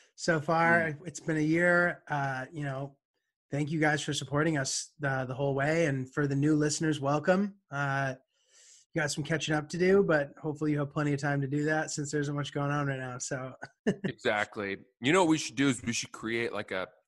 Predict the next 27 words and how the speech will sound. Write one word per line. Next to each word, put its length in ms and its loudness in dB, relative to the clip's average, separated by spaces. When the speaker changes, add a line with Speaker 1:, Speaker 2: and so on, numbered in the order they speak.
Speaker 2:
a 80 -10
top 340 -2
ten 280 0
best 300 -2
episodes. 720 -2
We 80 2
Speaker 1:
That 60 2
Speaker 2:
should 60 2
Speaker 1:
would 60 0
be 40 4
Speaker 2:
have 140 2
the, 80 2
Speaker 1:
cool. 120 -10
Speaker 2:
the 100 2
listeners 520 0
weigh 260 2
in 120 4
on 160 -2
which 180 -4
of, 100 -10
which 220 -4
of 100 -10
their 160 -2
episodes 460 -2
are 120 -6
the 80 -10
favorites, 520 -2